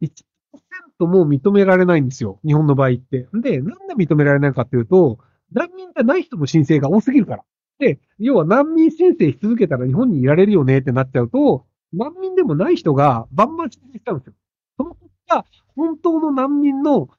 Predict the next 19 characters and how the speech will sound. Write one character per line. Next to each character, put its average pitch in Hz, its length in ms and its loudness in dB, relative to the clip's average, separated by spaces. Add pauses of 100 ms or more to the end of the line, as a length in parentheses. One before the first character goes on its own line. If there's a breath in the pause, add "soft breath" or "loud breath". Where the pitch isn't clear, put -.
(260)
審 320 200 0
査 156 140 -2
を 131 100 -2
す - 80 -6
る 143 120 0
時 131 120 -2
間 135 220 -2
が 156 180 -6
奪 175 220 2
わ 320 120 2
れ 226 60 0
て 147 80 -6
し - 140 -12
ま 120 60 -4
う - 20 -6
ん 113 40 -6
で 113 60 -20
す - 60 -18
よ。 - 100 -20